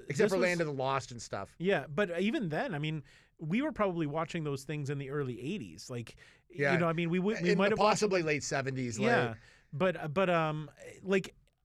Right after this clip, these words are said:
Speaker 2: this is where our geekdom came from. Like, this, I, I honestly think this one channel
Speaker 1: This channel had so much
Speaker 2: was
Speaker 1: influence on me.
Speaker 2: huge influence.
Speaker 1: I watched
Speaker 2: But
Speaker 1: it for hours.
Speaker 2: Yeah,
Speaker 1: Like
Speaker 2: I, like, literally. And it was Saturday. So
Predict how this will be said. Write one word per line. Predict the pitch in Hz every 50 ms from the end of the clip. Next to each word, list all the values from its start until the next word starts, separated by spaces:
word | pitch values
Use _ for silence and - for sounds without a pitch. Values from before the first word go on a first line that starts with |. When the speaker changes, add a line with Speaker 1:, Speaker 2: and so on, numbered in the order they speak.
| _ - 180
Speaker 2:
this | 156 214 240 -
is | 302 240 214
where | 208 208 196 190 190 - - -
our | 160 170 170 170 170
geekdom | 160 131 123 160 165 - - 170 156 143
came | 123 - 160 147 151 135
from. | - 117 90 82
Like, | 107 120 139 135
this, | 127 139 - - - -
I, | 143 175 202 202 202 -
I | 170 175
honestly | - 156 175 202 214 214 240 214
think | - 220 196 160 135
this | 131 131 165 196 190 -
one | 180 160 165 185 214 214
channel | - - 214 220 226 214 143 107 98 107 127 - _ _ _ _ -
Speaker 1:
This | 170 -
channel | - 196 202 202
had | 160 -
so | - -
much | 180 185
Speaker 2:
was | 202 202
Speaker 1:
influence | 160 160 123 151 156 151 147 135 139
on | 147 135 131
me. | 127 120
Speaker 2:
huge | 120 104 - - 247 302 320 294 -
influence. | 220 180 165 - 180 165 143 123 -
Speaker 1:
I | - 170
watched | 214 226 220 233 226
Speaker 2:
But | 220
Speaker 1:
it | 202 -
for | 180 - -
hours. | 147 156 160 151 131 110 104 - 196
Speaker 2:
Yeah, | 294 349 - - -
Speaker 1:
Like | - - 247 233
Speaker 2:
I, | 214
like, | 214 226 208 -
literally. | 226 269 320 285 208 180
And | 180 190 208
it |
was | 233 226 - -
Saturday. | 240 240 247 277 247 247 254 -
So | - - 226 208 190